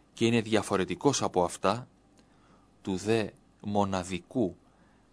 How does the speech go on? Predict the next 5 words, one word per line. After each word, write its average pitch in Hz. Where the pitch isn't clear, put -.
και 101
αληθινού 104
Θεού 92
είναι 107
εικόνα 127